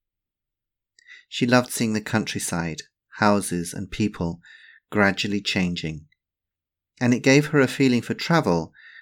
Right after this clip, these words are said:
which she never really experienced when she flew from one plastic airport to another on business. The train left the neatly packaged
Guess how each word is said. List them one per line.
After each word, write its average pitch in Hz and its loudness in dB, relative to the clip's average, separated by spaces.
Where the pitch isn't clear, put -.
which - -4
she - -2
never 110 0
really 104 -2
experienced 123 -2
when 104 -10
she 101 -8
flew 98 0
from 98 -6
one 101 -2
plastic - -4
airport - -4
to - -6
another 95 -4
on 85 -8
business. - -8
The 131 0
train 143 6
left 117 0
the 113 -6
neatly 117 -2
packaged - 0